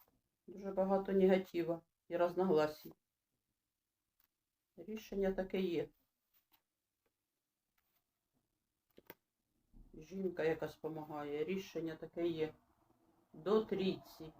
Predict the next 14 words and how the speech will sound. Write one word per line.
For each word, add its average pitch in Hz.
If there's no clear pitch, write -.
Оці 160
карти 175
говорять, 156
да. 208
Да. 190
Обмана 190
много 175
і 160
негатива. 165
і 170
тиранія. 156
Буде 165
до 185
кінця. 165